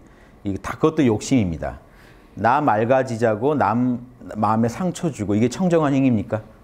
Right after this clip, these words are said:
아니죠. 그런, 그런 거 아니에요. 이게 꼭 잘못 오해, 오해하실 만한 구절들을 제가, 어, 좀 풀어드리는 거예요.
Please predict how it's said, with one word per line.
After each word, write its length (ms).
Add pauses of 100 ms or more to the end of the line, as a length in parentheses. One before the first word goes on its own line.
(460)
아니죠. 440 (260)
그런, 240
그런 300
거 80
아니에요. 460 (1400)
이게 120
꼭 240 (200)
잘못 460
오해, 360
오해하실 800
만한 320
구절들을 520
제가, 280 (680)
어, 280
좀 120
풀어드리는 640
거예요. 420